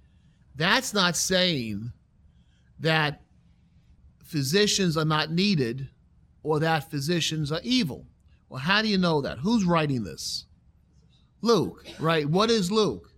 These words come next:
Colossians four fourteen, "Luke, the beloved physician,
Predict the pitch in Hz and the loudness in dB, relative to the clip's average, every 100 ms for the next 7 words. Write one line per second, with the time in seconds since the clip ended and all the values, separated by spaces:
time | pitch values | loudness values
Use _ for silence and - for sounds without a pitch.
0 | _ _ _ - - 147 170 180 185 170 | _ _ _ -20 -12 -4 -2 0 0 -2
1 | 151 - 180 175 180 170 160 - 185 185 | -4 -6 -4 -4 -4 -6 -6 -6 -4 -2
2 | 180 - - 139 202 233 226 156 170 160 | -4 -8 -12 0 2 2 0 -6 -6 -2
3 | 175 196 202 - 180 165 220 202 139 98 | 2 2 2 -2 -4 2 2 2 -2 -4